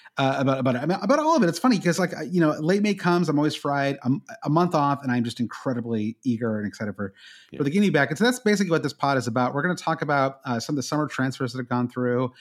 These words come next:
Speaker 1: Um, not, not all of them, 'cause we'll, you know, we'll, we'll be doing team previews. We'll be, we'll be getting into much more depth, but just kind of, like, some quick hits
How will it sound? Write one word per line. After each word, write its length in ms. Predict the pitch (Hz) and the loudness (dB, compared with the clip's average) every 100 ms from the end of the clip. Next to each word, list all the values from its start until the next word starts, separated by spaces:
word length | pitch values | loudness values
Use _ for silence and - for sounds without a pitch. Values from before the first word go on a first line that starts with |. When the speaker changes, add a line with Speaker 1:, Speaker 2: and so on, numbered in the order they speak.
| - - _ | -20 -20 _
Speaker 1:
Um, 400 | 143 135 127 143 | 0 2 4 4
not, 280 | 233 294 - | 4 2 2
not 200 | 220 247 | 2 4
all 240 | 160 165 | 4 4
of 80 | 170 | 4
them, 260 | 160 160 156 | 4 2 2
'cause 220 | 151 135 | 0 -2
we'll, 160 | 165 180 | -2 0
you 80 | |
know, 80 | 160 | 2
we'll, 160 | 165 175 | 0 0
we'll 100 | 175 | -2
be 100 | 180 | 0
doing 220 | 156 139 | 2 0
team 240 | - 139 | 2 0
previews. 400 | 123 123 117 117 | 0 0 0 -2
We'll 140 | 117 113 | -4 -4
be, 160 | 117 127 | -4 -4
we'll 120 | 120 | -4
be 100 | 117 | -2
getting 160 | 120 | 0
into 100 | 110 | 0
much 240 | 107 113 - | 0 -2 -4
more 120 | 110 | -6
depth, 260 | 107 104 - | -2 -4 -4
but 80 | 165 | -4
just 180 | 233 | -4
kind 160 | - 160 | 0 0
of, 80 | 131 | 0
like, 140 | 123 | -2
some 140 | - 123 | -4 -6
quick 260 | 127 120 | -6 -6
hits 300 | 120 117 - | -4 -4 -4